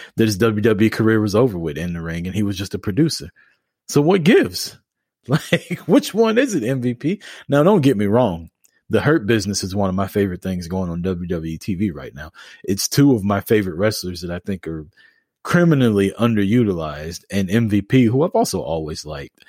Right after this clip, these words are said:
So I don't, I don't have a problem with the Hurt. I just,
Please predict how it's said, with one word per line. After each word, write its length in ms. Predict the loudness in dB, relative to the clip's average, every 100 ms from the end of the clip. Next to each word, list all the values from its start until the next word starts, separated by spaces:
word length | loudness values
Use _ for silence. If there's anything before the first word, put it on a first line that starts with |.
| -20 _ -4
So 240 | -2 0
I 120 | 2
don't, 200 | 4 2 2
I 80 | 2
don't 140 | 4
have 100 | 4
a 60 | 2
problem 360 | 2 2 0
with 140 | -2 -6
the 80 |
Hurt. 260 | -6 -8 -8 -4
I 80 | -2
just, 340 | 0 -4